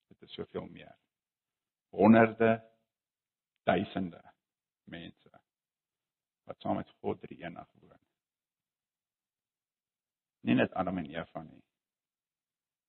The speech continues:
In hierdie Eden wat ons na uitsien, gaan die slang, Satan, nie daar wees nie, want hy het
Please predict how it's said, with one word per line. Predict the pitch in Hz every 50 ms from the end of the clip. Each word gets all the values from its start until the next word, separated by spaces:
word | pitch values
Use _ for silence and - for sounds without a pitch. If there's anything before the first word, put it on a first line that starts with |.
| _ _ _ _ _ _ _ _ _ _ _ _ _ _ _ _ _ _ _ -
In | 98
hierdie | 98 92 95 107 110 - 98 107
Eden | 101 98 104 107 117 131 139 - _ _ _ _ _ _ _ _ _ _ _ _ _ _ _ _ _ _ _ _ _ _
wat | - 95 92
ons | 87 90
na | 104 95 85
uitsien, | - 95 92 - - - - 107 120 151 - _ _ _ _ _ _ _ _ _ _ _ _ _ _ _ _ _ _ _ _ _ _ _ _ _ _ _ _
gaan | 101 104
die | 98 - -
slang, | - 120 110 92 82 - - - _ _ -
Satan, | 107 110 104 - - 90 87 - - _ _ _ _ _ _ _ _ _ -
nie | 104
daar | 87 - 92 85 -
wees | 92 95 92 - _
nie, | _ 92
want | 90 87 87
hy | 92 92 98
het | -